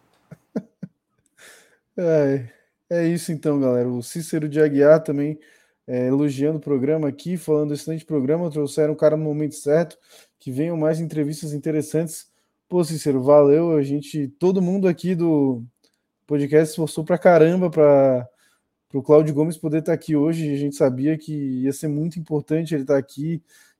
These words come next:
Speaker 2: que era um assunto que, porra, a gente vê nos nossos grupos ali, nos dois grupos de WhatsApp, é, pegando, tipo, o tempo todo a galera discutindo, acho que desde ontem que saiu a notícia até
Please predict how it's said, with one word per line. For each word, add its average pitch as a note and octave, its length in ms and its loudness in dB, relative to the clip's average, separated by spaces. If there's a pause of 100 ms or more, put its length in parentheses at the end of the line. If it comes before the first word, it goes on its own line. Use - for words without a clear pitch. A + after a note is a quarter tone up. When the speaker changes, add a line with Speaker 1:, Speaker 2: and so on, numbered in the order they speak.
Speaker 2:
que - 120 -4
era C#3 160 4
um D3+ 80 2
assunto D#3 440 -4
que, D#3+ 160 -8
porra, D#3 360 -2
a C3+ 40 0
gente C3+ 200 -4
vê D3 140 -2
nos D#3+ 80 -2
nossos D#3 340 -2
grupos D#3 320 -4
ali, D3+ 140 0
nos E3 180 -4
dois E3 220 0
grupos E3 320 -4
de D#3+ 60 -4
WhatsApp, D#3+ 560 4 (520)
é, C#3 540 6
pegando, E3 920 2
tipo, D#3 340 -6
o C3 100 -8 (100)
tempo F#3+ 300 -2
todo G3 340 2
a F#3 60 2
galera F3+ 280 8
discutindo, F#3 520 -4
acho F3 100 -2
que F3 80 -8
desde F3+ 460 2
ontem F#3+ 340 -4
que - 80 -14
saiu F3+ 360 4
a F#3+ 40 0
notícia F3+ 460 -4
até F#3+ 420 0